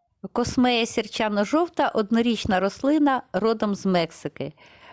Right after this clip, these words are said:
Космея утворює досить великий кущ висотою до півтора метра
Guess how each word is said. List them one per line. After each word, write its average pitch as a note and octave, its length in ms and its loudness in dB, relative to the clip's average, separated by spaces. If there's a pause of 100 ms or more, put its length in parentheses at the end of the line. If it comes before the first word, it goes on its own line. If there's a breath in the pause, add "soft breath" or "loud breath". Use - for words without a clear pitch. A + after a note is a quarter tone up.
(280 loud breath)
Космея B3 960 0
утворює A#3 840 2
досить A3+ 580 0
великий A3 500 2
кущ C#4+ 540 0 (300 loud breath)
висотою A3+ 800 0
до G3+ 180 -2
півтора G#3 600 0
метра C4 520 0